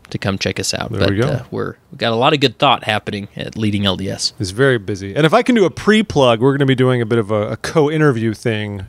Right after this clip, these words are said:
Speaker 2: shortly.
Speaker 1: Yes.
Speaker 2: So you'll get it on Kurt's, and you can also on, on the This Week in Mormons podcast. We'll
Speaker 1: Yeah, that'll
Speaker 2: carry
Speaker 1: be
Speaker 2: it
Speaker 1: fun.
Speaker 2: there as well. So that'll be fun, too. Well, folks, this is a great lesson. Uh, it's called I Had Seen a Vision.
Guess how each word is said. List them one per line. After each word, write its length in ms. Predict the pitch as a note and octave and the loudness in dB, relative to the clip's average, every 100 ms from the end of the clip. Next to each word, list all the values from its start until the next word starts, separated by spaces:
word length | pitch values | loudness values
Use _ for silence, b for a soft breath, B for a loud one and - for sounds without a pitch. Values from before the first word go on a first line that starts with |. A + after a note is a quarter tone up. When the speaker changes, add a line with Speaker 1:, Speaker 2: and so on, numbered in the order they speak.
| - | -8
Speaker 2:
shortly. 600 | - - F3 E3+ C3+ B2 | -2 2 4 2 0 0
Speaker 1:
Yes. 180 | B2 | 0
Speaker 2:
So 220 | - - A2+ | -2 0 2
you'll 160 | C3 | 2
get 140 | E3 G#3 | 2 2
it 60 | |
on 140 | G3 F3 | 2 0
Kurt's, 320 | - F#3+ F#3 | 0 0 0
and 80 | C#3+ | -2
you 60 | |
can 120 | C#3 D3+ | 0 0
also 340 | D3+ - D3 | 0 2 2
on, 300 | C#3 B2+ A#2+ | 2 0 -2
on 180 | A#2+ A#2+ | -4 -4
the 220 | A2+ A2+ A2 | -4 -8 -12
This 320 | F3 C3+ C#3 | -4 0 2
Week 140 | C3+ B2+ | 0 -2
in 60 | A#2 | 0
Mormons 320 | B2+ A2+ G#2 | 0 -2 -4
podcast. 640 | A#2 G#2 G2+ G#2 G2+ - | -2 -2 -2 -4 -4 -6
We'll 220 | A2 G#2 b b b | -6 -6 b b b
Speaker 1:
Yeah, 140 | C#3 | -2
that'll 100 | G#2+ | 0
Speaker 2:
carry 120 | B2 A#2+ | 2 2
Speaker 1:
be 20 | |
Speaker 2:
it 20 | G#2+ | 0
Speaker 1:
fun. 100 | A2+ | 0
Speaker 2:
there 120 | F#2+ | -4
as 120 | F2+ | -8
well. 180 | F#2 F2+ | -12 -4
So 100 | D#3 | 2
that'll 120 | G3 | 2
be 60 | E3+ | 2
fun, 180 | - E3 | 0 -4
too. 180 | - B2+ - B B B B B - | -4 -8 -8 B B B B B 0
Well, 160 | F#3+ G3+ | 4 4
folks, 360 | - D3 - | 4 2 2
this 200 | - A#3 | 0 0
is 80 | G#3 | 2
a 80 | F3 | 0
great 460 | A2+ A2 F#3 A3 - _ | 0 0 0 0 -6 _
lesson. 640 | B2 B2 - B2+ B2+ D3+ A3 - - | 0 0 2 -2 -2 -4 -10 -16 0
Uh, 260 | D3 A#2+ A#2+ | 2 2 0
it's 160 | C#3+ - | -4 -2
called 300 | F3+ F3 D3 - | 2 2 0 0
I 160 | E3 | 0
Had 280 | D3 D#3+ C#3 | 2 2 2
Seen 540 | B2+ - G#3 A#3+ B3 A3 | 0 0 2 0 -2 0
a 160 | F#3 F3 | 2 2
Vision. 560 | A#2+ D#3+ C#3 B2+ F#2 | 2 2 2 -2 -4